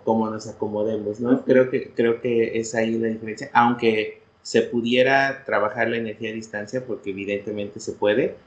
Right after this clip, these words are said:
Speaker 1: eh, desde inclusive hasta hacer una amarra a distancia lo podríamos hacer, eh, pero, eh,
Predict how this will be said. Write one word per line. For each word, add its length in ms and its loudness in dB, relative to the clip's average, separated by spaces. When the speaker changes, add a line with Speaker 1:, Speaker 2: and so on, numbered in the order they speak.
Speaker 1:
eh, 180 4
desde 320 4
inclusive 580 2
hasta 220 2
hacer 260 0
una 180 2
amarra 340 2
a 40 2
distancia 540 -6
lo 180 -4
podríamos 520 -2
hacer, 380 -6
eh, 680 2
pero, 1000 4
eh, 320 -8